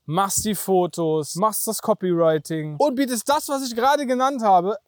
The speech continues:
alles auch noch an für jeden da draußen. Ja? Ganz egal, ob du mit einer Bäckerei sprichst, ob du mit einem I-T-Systemhaus sprichst, ob du mit einem Fußballverein sprichst, dann bist du ein Experte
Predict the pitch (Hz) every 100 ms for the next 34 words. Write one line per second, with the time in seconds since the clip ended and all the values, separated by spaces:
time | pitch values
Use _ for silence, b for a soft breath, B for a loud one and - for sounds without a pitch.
0 | - 262 349 330 254 247 240 240 220 240
1 | 247 202 220 214 196 180 185 254 285 247
2 | 202 175 147 147 143 131 143 151 196 233
3 | 269 220 190 208 220 - - 170 175 165
4 | 151 139 151 - 135 196 269 262 - 226
5 | 240 226 - - _ 151 147 170 151 147
6 | 151 - 156 151 151 170 165 - 247 220
7 | 233 - 269 262 226 226 - - 214 202
8 | - - 180 175 190 196 202 247 294 294
9 | 254 254 220 240 214 233 226 214 - -
10 | 208 214 - 233 180 175 151 - 185 185
11 | 190